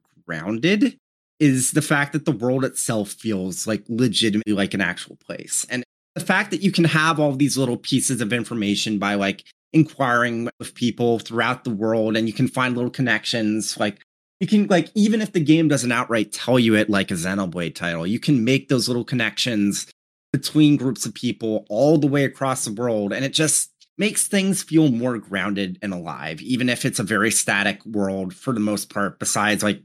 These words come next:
N P Cs moving between day and night. And I feel like it makes the stories, even the, like, each of the individual stories, have a little bit more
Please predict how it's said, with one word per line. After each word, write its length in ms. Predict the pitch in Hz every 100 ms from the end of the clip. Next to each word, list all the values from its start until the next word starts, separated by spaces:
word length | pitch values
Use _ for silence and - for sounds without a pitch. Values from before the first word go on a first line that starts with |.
| _
N 160 | 113 110
P 120 | 123
Cs 300 | 110 120 101
moving 520 | 107 110 98 101 95
between 300 | 90 82 107
day 180 | 95 87
and 80 | 82
night. 260 | 80 58 - _ -
And 240 | 110 104
I 200 | 90 123
feel 220 | 135 170
like 160 | 160 151
it 100 | 135
makes 240 | 139 127
the 80 | 139
stories, 640 | 131 127 120 117 117 107 131
even 320 | 135 143 131
the, 80 | 127
like, 220 | 127 127
each 340 | 120 107 - -
of 100 | 98
the 140 | 110
individual 440 | 107 98 107 113 107
stories, 440 | - 110 107 101
have 340 | 117 110 107
a 40 | 110
little 260 | 104 104 101
bit 280 | 101 98 -
more 520 | 104 95 92 87 80